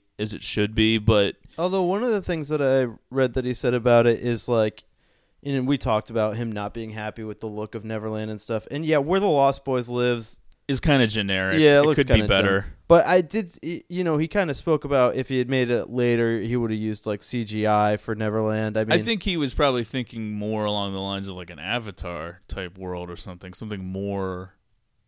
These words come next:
Speaker 2: Well, that looks horrible too, so. <laughs>
Speaker 1: But you know what I mean,
Speaker 2: Yeah,
Speaker 1: like,
Speaker 2: yeah.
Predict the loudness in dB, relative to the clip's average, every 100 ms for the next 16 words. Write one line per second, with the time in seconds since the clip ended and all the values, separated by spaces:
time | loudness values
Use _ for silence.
0 | _ 2 6 6 4 0 2 2 0 -4
1 | 0 2 2 0 0 2 2 0 -8 -6
2 | -4 -6 -8 -12 -16 -16 -20 2 4 6
3 | 6 6 4 2 2 2 2 0 -2